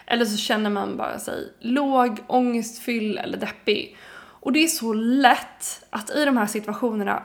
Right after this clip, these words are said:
skjuta ut de här giftpilarna som vi pratade om mot sin närmaste omgivning. Det kanske är mot föräldrar, syskon, sin partner, nära vänner.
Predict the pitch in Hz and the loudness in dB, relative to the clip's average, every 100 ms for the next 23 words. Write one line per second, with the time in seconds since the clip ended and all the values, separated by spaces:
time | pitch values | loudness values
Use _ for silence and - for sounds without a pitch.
0 | - - - 285 269 233 226 226 214 208 | -12 -12 -2 -2 0 -2 0 0 -2 -4
1 | 202 202 233 - - - 240 208 202 190 | -4 -2 -2 -4 -8 -6 -4 -2 -2 -4
2 | 190 202 196 202 190 - - - - - | -8 -6 -6 -6 -6 -6 -8 -14 -10 0
3 | 240 226 226 214 208 202 - - - - | 2 2 0 -2 0 0 -4 -8 -8 -8
4 | - - - 220 - 220 233 - 214 - | -8 -10 -10 -12 -8 -6 -6 -6 -12 -2
5 | 254 262 254 240 233 226 220 - - 220 | 4 4 4 2 0 -2 -8 -6 -6 -4
6 | 214 220 208 226 220 - 220 110 - - | -6 -10 -4 0 0 -2 -4 -4 -4 -12
7 | - - - - 220 208 202 214 208 208 | -20 -20 -10 0 4 4 2 0 2 2
8 | 208 214 214 | 2 0 -6